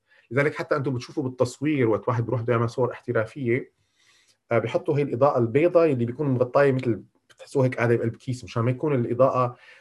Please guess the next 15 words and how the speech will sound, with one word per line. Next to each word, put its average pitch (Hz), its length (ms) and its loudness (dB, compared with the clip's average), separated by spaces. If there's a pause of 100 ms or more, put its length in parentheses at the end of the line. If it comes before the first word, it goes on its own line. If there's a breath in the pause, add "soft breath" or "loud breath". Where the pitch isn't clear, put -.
الضوء 160 380 6
الابيض 147 500 2 (220)
<clears throat> 135 280 2
او 120 80 2 (180)
باي 165 140 4
ضوء 107 300 2 (140)
اذا 113 140 0
كان 143 280 -2
بشكل - 300 -4
مباشر 131 600 0
بالوجه 123 380 2
فبيصير 127 520 -4
في 123 320 -4
لمعان 113 580 0
بالجلد، 101 460 -4